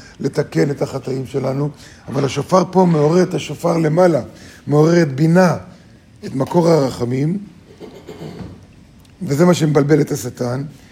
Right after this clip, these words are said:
והדין מסתלק. וצריכים להראות מעשה על ידי תקיעת שופר, כדי לעורר שופר אחר. זאת אומרת, הזוהר, הזוהר פה אומר לנו שאם אנחנו רוצים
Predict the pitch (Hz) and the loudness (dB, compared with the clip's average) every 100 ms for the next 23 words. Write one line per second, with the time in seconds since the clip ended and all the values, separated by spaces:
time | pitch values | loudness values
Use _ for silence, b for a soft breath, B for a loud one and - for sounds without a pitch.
0 | B 139 160 185 190 190 190 180 175 123 | B 2 4 4 2 2 4 4 4 2
1 | - - - - _ b b b b b | -4 -20 -20 -20 _ b b b b b
2 | b 143 160 160 208 196 180 175 196 185 | b -6 -4 0 4 6 6 6 4 4
3 | 170 156 - 180 202 220 - b b b | 4 2 4 6 6 4 -2 b b b
4 | 147 156 147 196 190 - 160 175 - 147 | -2 0 4 4 2 0 2 0 -2 -6
5 | 139 151 117 - _ _ _ _ - 143 | -2 -2 -4 -14 _ _ _ _ -8 0
6 | 175 180 185 202 190 - 151 180 175 156 | 0 2 2 2 0 -4 -2 0 0 -2
7 | 170 143 - - _ b b b b b | -2 -2 -6 -20 _ b b b b b
8 | _ 147 151 180 156 170 202 185 165 160 | _ -6 0 2 4 4 4 2 0 4
9 | 196 190 156 165 190 175 143 135 127 - | 2 2 0 2 2 2 0 -2 -6 -16
10 | b b b b b _ - - 139 156 | b b b b b _ -12 -8 -4 -2
11 | 190 185 170 - 202 185 139 | 0 0 0 0 0 0 -2